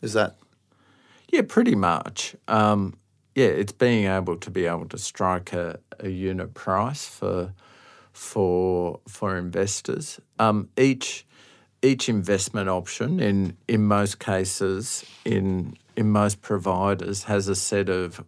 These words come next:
Speaker 2: uh, benefit fund rules, and those rules are, are, are, they've been registered with apra. They've been reviewed by a, um, by an, uh, each, each life company's appointed actuary,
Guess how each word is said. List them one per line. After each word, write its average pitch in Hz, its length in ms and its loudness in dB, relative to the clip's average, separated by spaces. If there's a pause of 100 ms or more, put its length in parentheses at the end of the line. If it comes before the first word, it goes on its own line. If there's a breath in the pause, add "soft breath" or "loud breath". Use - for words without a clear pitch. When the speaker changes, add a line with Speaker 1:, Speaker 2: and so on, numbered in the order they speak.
(280)
Speaker 2:
uh, 90 220 -6
benefit 101 560 -4
fund 92 340 -8
rules, 123 460 -4
and 104 160 0
those 107 300 2
rules 92 400 -6
are, 92 160 -8 (640 soft breath)
are, 95 140 -4 (400)
are, 90 280 -6 (400)
they've 95 260 -4
been 92 220 -4
registered 95 540 -4
with 87 160 -6
apra. 107 360 -2
They've 92 160 -4
been 92 220 -4
reviewed 95 480 -2
by 87 400 -2
a, 82 320 -6
um, 85 220 -6 (800 loud breath)
by 98 160 0
an, 90 280 -4
uh, 92 260 -4 (180)
each, - 500 -2 (220)
each 92 360 -4
life 92 340 0
company's 90 560 -4
appointed 95 500 -2
actuary, 92 600 -4